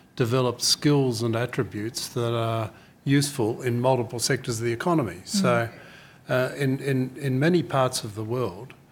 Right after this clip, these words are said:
Speaker 1: um, a student might study, for example, physics as a major and go and work in some other sector, and it's seen as a success. In Australia, if that happens, it's somehow seen as, as, as, as a failure 'cause the market hasn't worked, or,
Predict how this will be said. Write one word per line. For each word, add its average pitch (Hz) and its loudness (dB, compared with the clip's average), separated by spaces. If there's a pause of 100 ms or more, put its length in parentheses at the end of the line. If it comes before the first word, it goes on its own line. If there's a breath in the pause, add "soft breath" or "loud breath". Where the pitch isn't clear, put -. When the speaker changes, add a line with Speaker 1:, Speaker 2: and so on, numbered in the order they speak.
(460 loud breath)
Speaker 1:
um, 117 -2
a 123 -6
student 127 0
might 117 -2
study, 117 0
for 113 -6
example, 110 -6
physics 120 -4
as 113 -6
a 107 -6
major 113 -6 (420 loud breath)
and 110 0
go 123 2
and 113 0
work 117 0
in 110 -6
some 117 -2
other 110 -4
sector, - -4 (480 loud breath)
and 123 0
it's 117 0
seen 135 4
as 110 0
a 107 -2
success. - 0 (580)
In 127 0
Australia, 117 2
if 127 -4
that 123 0
happens, 113 -4
it's 110 -6
somehow 120 2
seen 117 0
as, 104 -4
as, 117 -4
as, 113 -4 (100)
as 110 -4
a 101 -6
failure 135 -2
'cause 110 -6
the 117 -4
market 123 -2
hasn't 104 -8
worked, 95 -8
or, 107 -2